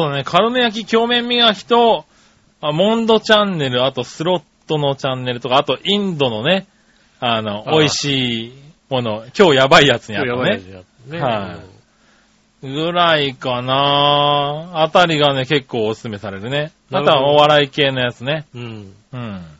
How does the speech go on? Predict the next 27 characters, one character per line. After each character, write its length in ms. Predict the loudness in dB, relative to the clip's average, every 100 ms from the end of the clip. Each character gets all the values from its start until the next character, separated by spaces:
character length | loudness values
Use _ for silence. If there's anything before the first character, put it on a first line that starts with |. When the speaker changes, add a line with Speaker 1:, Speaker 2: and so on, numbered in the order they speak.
| _ _ _ _ _ _ _ _ _ _ _
Speaker 2:
え 480 | -16 -14 -14 -16 -18
ー、 80 | -18
そ 160 | -18 -20
う 40 |
で 60 | _
す 80 | _
か。 1000 | -20 -20 _ _ _ _ _ -20 -20 -10
Speaker 1:
そ 260 | -4 -2
う 20 |
で 100 | -4
す 120 | -8 -4
ね。 440 | -2 -2 -6 -14 _ _ _ _ _ _ _ _ -8
ぐ 120 | -2
ら 300 | 2 2 2
い、 40 |
あ 100 | 0
と 140 | -2 -4
競 240 | -2 0
馬 180 | 2 0
チ 100 | 0
ャ 60 | -4
ン 60 |
ネ 80 | -6
ル 80 | -10
と 80 | -6
か 80 |
ね。 160 | -6